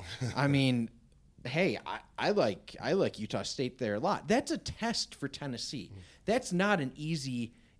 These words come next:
Speaker 2: give me by any means. I mean, Utah State is a quality football program. They showed it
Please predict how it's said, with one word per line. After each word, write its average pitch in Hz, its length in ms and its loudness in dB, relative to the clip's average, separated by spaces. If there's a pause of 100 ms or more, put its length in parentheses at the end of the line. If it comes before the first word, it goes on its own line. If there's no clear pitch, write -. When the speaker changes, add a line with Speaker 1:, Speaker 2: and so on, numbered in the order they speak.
(140)
Speaker 2:
give 160 220 4
me 131 140 0
by 110 260 0
any 175 240 4
means. 85 460 -8
I 123 40 -6
mean, 147 300 -2
Utah 180 380 0
State 151 340 0
is 101 140 -6
a 101 40 -10
quality 151 400 2
football 120 300 0
program. 101 480 -4 (220)
They 139 80 0
showed 175 360 4
it 120 200 -2